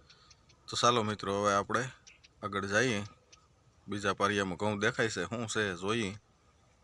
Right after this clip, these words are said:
તો ચાલો જોડાયેલ રહેજો. મિત્રો, જો આપણે વાડીએ પહોંચી ગયા તો આપણા બાજુમાં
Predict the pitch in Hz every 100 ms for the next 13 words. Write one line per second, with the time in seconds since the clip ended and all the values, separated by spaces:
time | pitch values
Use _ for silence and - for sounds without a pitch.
0 | - 92 107 107 95 104 110 101 98 101
1 | 104 - - 107 107 107 127 113 110 135
2 | 127 131 139 127 113 107 110 113 123 123
3 | 123 123 120 120 117 113 123 127 120 117